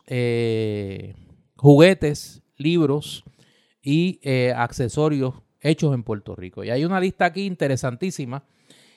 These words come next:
que si usted se quedó, yo conozco unos cuantos que andan todavía, mire, le pidieron este, <laughs> le pidieron, eh, reincheca a Santa Claus y a los Reyes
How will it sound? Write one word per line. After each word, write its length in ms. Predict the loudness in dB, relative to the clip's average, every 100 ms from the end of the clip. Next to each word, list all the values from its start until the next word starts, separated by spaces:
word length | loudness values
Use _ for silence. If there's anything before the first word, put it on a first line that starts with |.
| _
que 120 | 4 4
si 120 | 4
usted 200 | 2 2
se 140 | 2
quedó, 1040 | 2 4 6 6 6 6 6 6 4 2
yo 160 | -2 -4
conozco 320 | -2 -4 -4
unos 140 | -6 -4
cuantos 380 | -2 -2 -4 -4
que 80 |
andan 240 | -4 -4 -4
todavía, 440 | 2 2 4 2
mire, 440 | 2 0 0 0 -6 -20 _ -20 _ _ _
le 160 | 2
pidieron 500 | 4 4 4 6 6
este, 800 | 4 2 4 4 4 2 -4 -8 -6 -6 2
<laughs> 340 | 2 2 -2 -16 -20 -20 -20 _
le 160 | 0
pidieron, 920 | 2 2 2 4 4 2 -2 -4 -6 -8
eh, 500 | -6 -2 -2 0 -2 0
reincheca 800 | 2 2 2 2 2 0 -2
a 60 | -2
Santa 420 | -4 -4 0 -2
Claus 200 | 2 2
y 40 | 2
a 80 | 2
los 140 | 0
Reyes 440 | 0 0 0 -6